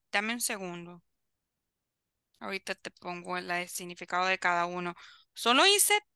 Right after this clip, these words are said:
bueno, ahorita solo he hecho tres, cuatro, eh,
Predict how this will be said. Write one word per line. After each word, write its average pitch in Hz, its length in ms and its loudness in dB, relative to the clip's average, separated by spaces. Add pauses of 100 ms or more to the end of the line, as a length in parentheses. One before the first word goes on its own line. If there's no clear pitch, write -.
(180)
bueno, 214 280 2
ahorita 214 280 0
solo 285 180 0
he 285 40 4
hecho 294 500 4
tres, 262 340 4 (260)
cuatro, 294 300 0 (320)
eh, 269 80 -8